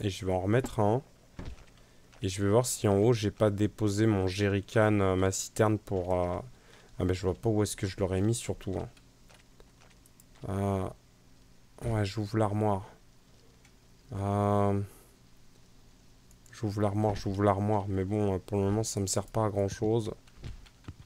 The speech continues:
Ok, je peux aller récupérer mes pieds de tomates déjà.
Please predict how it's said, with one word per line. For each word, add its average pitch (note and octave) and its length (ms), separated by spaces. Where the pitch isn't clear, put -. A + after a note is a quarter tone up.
Ok, G2+ 300
je - 120
peux - 100
aller G2 100
récupérer G#2 480
mes G#2 140
pieds - 220
de - 60
tomates A2 440
déjà. G#2 480